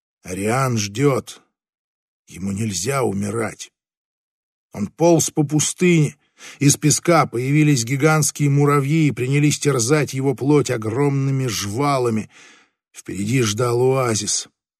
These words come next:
Каждая клеточка приказывала ему погрузиться в благословенную бездну сна, но он не послушался,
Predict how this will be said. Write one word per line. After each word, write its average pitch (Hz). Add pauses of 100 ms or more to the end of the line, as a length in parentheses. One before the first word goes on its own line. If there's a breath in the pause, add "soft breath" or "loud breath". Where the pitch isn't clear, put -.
(540)
Каждая 139
клеточка 131
приказывала 113
ему 110
погрузиться 110
в 95
благословенную 123
бездну 120
сна, 143
но 117
он 131
не 127
послушался, 120